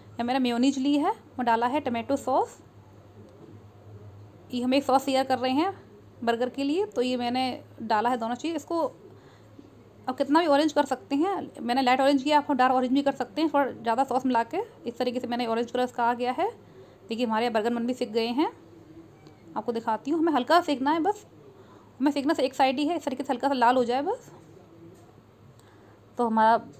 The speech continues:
बन भी सिक कर तैयार हो गया। वैसे assemble कर लेंगे अपने बर्गर को। तो यहाँ मैं लगाया है green चटनी, ऊपर से मैं लगाया है पनीर पैटीज, अब मैं ऊपर से यहाँ खीरा लगा दूँगी।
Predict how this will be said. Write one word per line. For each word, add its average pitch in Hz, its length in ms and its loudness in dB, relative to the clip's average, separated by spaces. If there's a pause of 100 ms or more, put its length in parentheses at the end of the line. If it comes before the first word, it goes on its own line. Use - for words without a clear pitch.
बन 226 180 0
भी 269 80 0
सिक 254 160 -6
कर 285 80 0
तैयार 269 220 0
हो 254 60 0
गया। 262 100 0 (120)
वैसे 240 200 -4 (160)
assemble 233 340 -2
कर 254 120 -2
लेंगे 254 300 -2 (140)
अपने 254 240 -2
बर्गर 240 300 0
को। 392 220 -4
तो 247 160 -12
यहाँ 240 120 -6
मैं 240 100 0
लगाया 233 280 0
है 277 120 0
green 240 280 -2
चटनी, 262 380 0 (1040)
ऊपर 240 140 -4
से 247 120 -4
मैं 247 120 0
लगाया 226 280 0
है 254 140 -2
पनीर 254 400 -2 (260)
पैटीज, 262 480 -2 (1400)
अब 214 60 -10
मैं 226 60 -8
ऊपर 220 160 -10
से 254 80 -2
यहाँ 247 120 0
खीरा 240 180 0
लगा 233 200 0
दूँगी। 254 320 -4